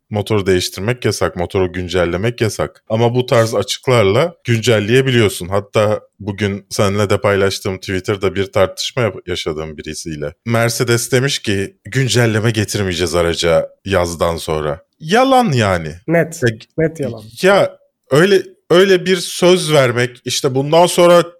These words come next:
Speaker 1: katiyen olmayacak. <laughs> Getirmeyeceğiz, durdu."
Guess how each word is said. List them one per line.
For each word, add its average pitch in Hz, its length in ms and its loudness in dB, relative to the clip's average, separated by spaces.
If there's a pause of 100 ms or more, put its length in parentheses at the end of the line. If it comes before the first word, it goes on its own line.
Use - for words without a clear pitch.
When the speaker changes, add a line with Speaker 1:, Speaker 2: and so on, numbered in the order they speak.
(160)
Speaker 1:
katiyen 220 560 4
olmayacak. 147 760 2 (460)
<laughs> - 340 0 (880)
Getirmeyeceğiz, 165 960 2
durdu." 190 480 4